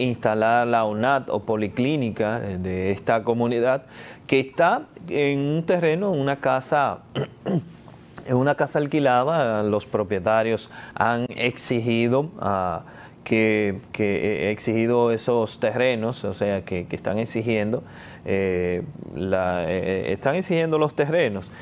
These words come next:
y se, aquí se va a instalar la policlínica. ¿Qué, qué es lo que está pidiendo, eh, la comunidad, eh, y las, y la Junta de Vecinos, quien la preside Cecilia Polanco?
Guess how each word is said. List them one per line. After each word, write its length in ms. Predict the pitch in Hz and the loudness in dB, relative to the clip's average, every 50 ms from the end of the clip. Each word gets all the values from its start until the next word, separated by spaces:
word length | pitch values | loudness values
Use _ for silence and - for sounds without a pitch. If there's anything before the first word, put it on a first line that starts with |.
| - - - - - | -18 -18 -16 -6 -2
y 680 | 110 120 120 120 120 120 120 117 117 117 120 123 285 302 311 - - - - - - 110 | 0 2 2 2 2 2 2 2 2 2 0 -2 -4 -8 -10 -12 -14 -16 -14 -12 -10 -10
se, 380 | - - - 117 117 - - 117 | -4 0 0 0 0 0 0 0
aquí 320 | 113 110 - - 131 135 | -2 -2 -2 -4 -4 -2
se 160 | 135 - 139 123 | 0 0 2 2
va 340 | 123 123 123 123 120 117 | 4 4 4 4 4 2
a 40 | - - | 0 -2
instalar 680 | 120 123 117 101 - 123 107 107 107 110 110 113 113 | -4 -8 -6 -2 0 0 2 2 2 2 4 4 2
la 120 | 110 107 101 | 2 0 0
policlínica. 680 | - 107 104 101 95 135 143 151 143 123 107 92 - - - - - - - - - - - | 0 -2 -2 -2 0 0 0 0 0 0 -4 -6 -8 -14 -16 -16 -20 -20 -20 -20 -20 -8 -4
¿Qué, 400 | - 143 147 160 165 165 165 156 - | 0 2 2 2 2 0 -2 -2 -2
qué 200 | - 147 151 160 | 0 0 2 2
es 60 | 165 | 2
lo 180 | 170 175 180 | 2 0 0
que 100 | - 170 | 0 -2
está 420 | 160 - - 170 160 160 156 156 156 | -2 0 2 4 4 4 4 2 2
pidiendo, 960 | - 160 139 127 131 139 147 147 135 123 113 104 101 104 98 98 98 104 117 - - | 0 0 2 2 2 4 4 4 4 4 2 0 0 0 2 0 0 -2 -4 -6 -6
eh, 160 | 107 104 101 | -4 -2 0
la 160 | 104 110 113 | 0 0 0
comunidad, 760 | - 120 120 123 120 113 117 117 117 127 127 120 110 104 90 - - - | 0 0 0 0 0 0 2 2 4 4 4 4 4 2 0 -4 -8 -12
eh, 360 | - 95 95 101 - - - - - - | -10 -8 -8 -8 -8 -10 -12 -14 -12 -8
y 200 | - 107 107 104 | -4 -4 -2 0
las, 280 | 104 101 101 - - - | 0 0 0 -2 -6 -8
y 180 | - 110 107 | -6 -4 -2
la 320 | 104 101 98 95 90 90 92 | 0 0 0 0 -2 -4 -2
Junta 320 | 101 117 123 127 123 135 | -2 0 0 0 0 0
de 100 | 123 131 | 2 2
Vecinos, 600 | 127 123 117 - 165 170 160 139 113 113 117 117 - | 2 0 0 -2 -2 -2 0 0 0 0 -2 -2 -4
quien 160 | - 101 95 | -6 -4 -4
la 80 | 92 90 | -4 -4
preside 600 | - 135 - - - 101 107 107 113 104 87 - - - - - - - | -6 -8 -10 -8 -4 -2 0 0 0 0 -2 -4 -10 -18 -20 -20 -12 -8
Cecilia 400 | - 98 - - 104 107 113 110 | -6 -4 -2 0 0 0 0 0
Polanco? 500 | 113 117 113 110 107 104 101 - - | 0 0 0 0 0 -2 -4 -8 -10